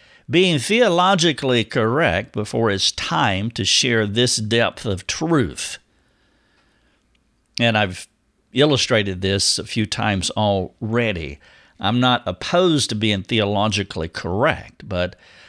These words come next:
I am making a case that we be kind and wise in how we communicate these deeper theolo-, theological truths,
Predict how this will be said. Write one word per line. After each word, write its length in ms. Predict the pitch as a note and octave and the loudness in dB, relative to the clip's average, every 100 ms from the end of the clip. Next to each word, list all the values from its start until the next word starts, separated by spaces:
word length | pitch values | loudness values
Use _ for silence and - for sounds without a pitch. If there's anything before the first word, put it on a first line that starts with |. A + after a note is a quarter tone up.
| - - | -16 -6
I 120 | D#2+ | 0
am 220 | A2 A#2+ | 0 2
making 240 | F#2+ F2+ F2+ | 0 -2 -4
a 60 | |
case 420 | F#2 - D#2 E2 | -4 -6 -4 -2
that 160 | G#2+ F#2+ | -4 -6
we 140 | F#2+ | -6
be 180 | F#2+ F2 | -4 -6
kind 640 | - - B2 A#2 F2+ F2 | -4 -4 0 0 0 -2
and 260 | E2 D#2+ D#2+ | -4 -4 -4
wise 720 | A2 G#2+ A#2+ G#2+ F#2 - G#2 | -2 0 2 2 0 -2 -6
in 100 | F2+ | -4
how 200 | F#2+ F2 | -2 -2
we 120 | F2+ | -2
communicate 840 | F#2+ F2 G2 A2 G#2 - F#2+ F2 F#2+ | -4 -6 -2 0 -2 0 -2 -2 -2
these 300 | G#2+ G2 F#2+ | -2 0 -4
deeper 640 | F2 C#3 C3+ C3 B2+ A2 | -2 2 2 2 0 0
theolo-, 600 | F2+ B2+ B2 C3 C#3+ C#3 | 0 2 4 4 4 2
theological 680 | - B2+ B2+ C3+ B2 A#2+ B2+ | 2 2 4 2 0 0 -2
truths, 680 | - D#3 F3 C3+ F2+ D#2+ | 2 4 4 4 0 -2